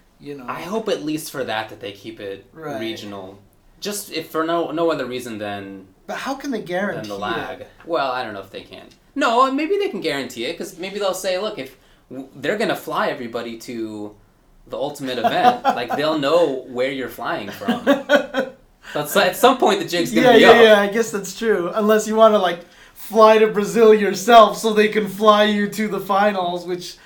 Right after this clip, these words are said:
Speaker 1: seems kinda ridiculous, but
Speaker 2: But of course, people who win the online events, uh, are not guaranteed to be in the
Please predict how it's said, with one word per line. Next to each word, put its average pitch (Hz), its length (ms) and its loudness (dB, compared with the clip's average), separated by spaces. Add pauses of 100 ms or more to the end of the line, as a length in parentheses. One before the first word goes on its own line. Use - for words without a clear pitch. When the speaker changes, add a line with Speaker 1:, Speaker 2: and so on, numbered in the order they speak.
(220)
Speaker 1:
seems 196 340 -8
kinda 196 280 -2
ridiculous, 170 760 -4
but 160 320 -10 (320)
Speaker 2:
But 156 140 -6
of 151 80 -8
course, 160 200 -2
people 160 220 -6
who 143 120 -6
win 147 180 -4
the 147 80 -2
online 131 500 -4
events, 113 560 -10 (760)
uh, 107 200 -6
are 120 180 -4
not 120 280 -8
guaranteed 120 720 -10
to 123 100 -12
be 113 400 -10
in 104 180 -12
the 101 440 -12